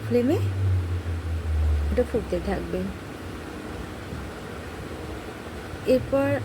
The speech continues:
সবশেষে আমি দিয়ে দিলাম আর একটু বাটার। বাটারটা দিলে খুব সিল্কি টাইপের দেখতে লাগবে,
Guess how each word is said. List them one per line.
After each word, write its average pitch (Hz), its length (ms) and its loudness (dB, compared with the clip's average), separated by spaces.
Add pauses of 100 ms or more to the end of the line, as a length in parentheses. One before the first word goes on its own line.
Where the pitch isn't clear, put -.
(140)
সবশেষে 247 540 6
আমি 247 300 2
দিয়ে 226 160 4
দিলাম 226 300 4 (140)
আর 220 120 4
একটু 220 300 0
বাটার। 190 460 2 (720)
বাটারটা 214 460 4
দিলে 208 280 2
খুব 269 160 0
সিল্কি - 560 4
টাইপের 202 360 0
দেখতে 196 280 -2
লাগবে, 226 300 2